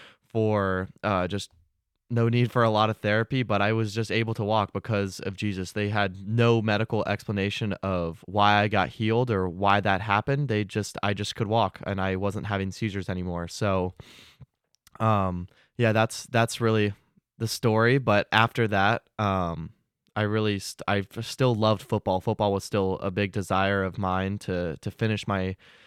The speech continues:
my career and play my senior season. And I felt that God really wanted me to continue to play and kinda shine his light through coming back to play. I wanted to show people how much of a miracle it really was. And I wanted to honor God through my playing. So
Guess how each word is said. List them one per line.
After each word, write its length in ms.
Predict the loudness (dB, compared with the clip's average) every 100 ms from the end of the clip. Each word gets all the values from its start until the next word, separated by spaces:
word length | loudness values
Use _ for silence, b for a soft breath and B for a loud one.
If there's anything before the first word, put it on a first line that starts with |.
| b -4
my 100 | -2
career 460 | 0 2 4 4
and 120 | 2
play 220 | 0 2 2
my 140 | 0
senior 320 | 0 -2 -2
season. 600 | -4 -2 -2 0 0 0
And 580 | -2 -2 0 0 -2 -2
I 180 | -2 -2
felt 380 | 0 2 2 0
that 240 | 0 2
God 280 | 2 4 4
really 220 | 2 2
wanted 340 | 0 0 -2 -2
me 240 | -2 -2
to 160 | -4 -4
continue 340 | -2 -2 -2
to 80 | -2
play 240 | -2 -2
and 100 | -2
kinda 220 | -2 -4 -2
shine 320 | 0 0 0
his 240 | -4 -4
light 280 | -2 -2 -2
through 260 | -4 -4 -2
coming 260 | -4 -2
back 260 | -2 -2 -4
to 100 | -10
play. 220 | -2 -2
I 60 | 0
wanted 260 | -2 -4
to 60 | -4
show 280 | -2 0 0
people 380 | -2 -4 -4
how 160 | -2 -2
much 220 | -2 -4
of 100 | -6
a 60 | -4
miracle 480 | -2 -4 -4 -4 -2
it 80 |
really 200 | -2 -2
was. 520 | -2 -2 0 -2 -6 -14 B B B B
And 280 | 0 2
I 100 | 0
wanted 240 | 0 0 -2
to 100 | -2
honor 240 | 0 0
God 340 | 0 2 0 -2
through 260 | -4 -2
my 140 | -2 -4
playing. 380 | -4 -2 -2
So 400 | -2 -2 0 -2